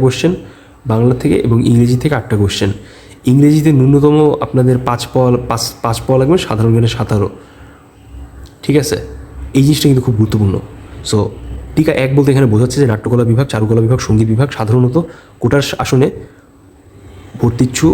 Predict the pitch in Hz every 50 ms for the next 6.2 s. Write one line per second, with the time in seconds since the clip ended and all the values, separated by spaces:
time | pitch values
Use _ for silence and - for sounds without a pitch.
0 | - - - 110 117 - 139 - 147 135 - 131 127 - - 147 165 165 170 -
1 | - - - - - - - - 131 120 - 151 147 156 143 - 131 123 123 -
2 | 139 131 143 147 143 147 - 117 120 123 123 131 139 170 - - - - - -
3 | - - - - - _ _ _ - 120 120 131 135 - 156 147 143 - 135 139
4 | - - - - - _ _ - - - - - - - - - - - - -
5 | - - - - - - - - - - - - - 156 156 156 156 151 156 131
6 | 123 135 135 139